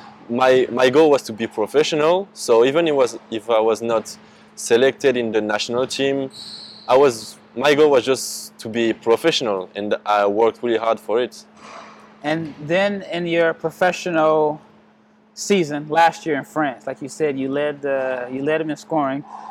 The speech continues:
Speaker 2: And when I watched your film, I was blown away. Like, I felt like, "Why don't I know who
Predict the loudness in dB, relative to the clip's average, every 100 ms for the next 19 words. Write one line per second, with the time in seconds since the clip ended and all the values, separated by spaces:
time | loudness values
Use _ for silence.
0 | -14 -6 -2 -2 -2 -2 -4 -2 2 4
1 | 4 4 0 -2 2 4 4 0 -6 -14
2 | _ -20 -16 -16 -12 0 4 6 4 2
3 | 6 6 6 2 -2 -4 -6 2 2 4
4 | 0 0 0 -4 -10 -20 -20 _ -6 2
5 | 4 6 6 4 2 2 0 0 -2 -2
6 | -4 -4 -4 -8